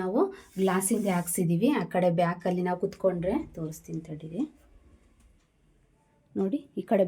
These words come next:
ಬ್ಯಾಕ್ ಸೈಡು ಅಷ್ಟೇ, ಈ ಕಡೆ ಫುಲ್ಲು ಕ್ಲೋಸ್ ಇದ್ರೆ ಚೆನ್ನಾಗಿರಲ್ಲ, ಸ್ವಲ್ಪ ಗ್ಲಾಸ್ದಿರಲಿ ಅಂದ್ಬಿಟ್ಟು ನಮ್ಮ ಮನೆಯವರು ಗ್ಲಾಸ್ದು ಹಾಕ್ಸಿದ್ದಾರೆ. ನೋಡಿ ಈ ಥರ. ನೋಡಿ ಈ ಕಡೆ,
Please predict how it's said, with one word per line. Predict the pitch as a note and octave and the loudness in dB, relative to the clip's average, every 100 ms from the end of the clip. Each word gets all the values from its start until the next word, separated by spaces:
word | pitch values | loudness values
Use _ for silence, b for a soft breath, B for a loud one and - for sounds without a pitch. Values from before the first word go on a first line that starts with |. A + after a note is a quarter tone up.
| F#3 | 2
ಬ್ಯಾಕ್ | G3 - | 0 2
ಸೈಡು | G3 F3+ - | 4 6 4
ಅಷ್ಟೇ, | - F3 F3 G3+ | 2 2 2 0
ಈ | - | 2
ಕಡೆ | G3+ G#3+ E4 B B B | 4 6 4 B B B
ಫುಲ್ಲು | A#3+ B3 C4+ | 10 10 10
ಕ್ಲೋಸ್ | A3 A3 A3+ | 8 8 6
ಇದ್ರೆ | G3+ A3+ | 4 2
ಚೆನ್ನಾಗಿರಲ್ಲ, | F#3+ F#3+ G3 F#3 F#3 G3 | 2 2 2 4 4 2
ಸ್ವಲ್ಪ | F3+ F#3+ F3+ | 2 2 4
ಗ್ಲಾಸ್ದಿರಲಿ | F3+ F3 - G3 F3+ F3+ F3 | 4 2 0 0 2 2 2
ಅಂದ್ಬಿಟ್ಟು | F3 E3+ | 0 -2
ನಮ್ಮ | E3+ E3 | -2 0
ಮನೆಯವರು | E3 A#3 F#4 B B B | 2 2 2 B B B
ಗ್ಲಾಸ್ದು | E3+ F3 F#3 E3+ | 2 2 0 -2
ಹಾಕ್ಸಿದ್ದಾರೆ. | D#3 - E3 D#3 F#3 C#4+ A3 | -4 -6 -4 -2 -2 -2 0
ನೋಡಿ | F#3+ C4+ - _ _ - F3 | 0 0 -6 _ _ -16 -12
ಈ | E3+ | -8
ಥರ. | F3 D#4 - b b b b | -6 -8 -12 b b b b
ನೋಡಿ | G#3+ A#3 | -2 -2
ಈ | G#3+ F#3+ | -2 -2
ಕಡೆ, | A3 | -2